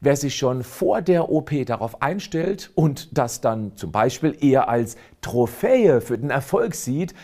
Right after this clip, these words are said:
der wird damit natürlich viel besser klarkommen. Wichtig ist hier im Vorfeld abzuwägen, was besser erträglich ist. Gedehnte Haut oder starkes Übergewicht. Das Gewicht ist definitiv deutlich ungesünder.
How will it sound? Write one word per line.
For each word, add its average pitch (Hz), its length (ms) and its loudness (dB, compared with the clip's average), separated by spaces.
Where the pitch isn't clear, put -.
der 139 100 2
wird - 220 0
damit 165 240 0
natürlich 190 400 0
viel 196 140 -2
besser 185 260 2
klarkommen. 170 640 -4
Wichtig 180 340 0
ist 185 140 -4
hier 165 80 -2
im 143 80 -4
Vorfeld 165 440 -2
abzuwägen, 151 600 -4
was 160 240 -8
besser 120 280 -2
erträglich 92 580 -8
ist. - 200 -12
Gedehnte 120 460 2
Haut 170 380 -2
oder 95 260 -4
starkes 151 420 -2
Übergewicht. 139 640 -4
Das 147 280 0
Gewicht 131 680 0
ist - 260 -6
definitiv 202 920 0
deutlich 170 800 2
ungesünder. 120 680 -2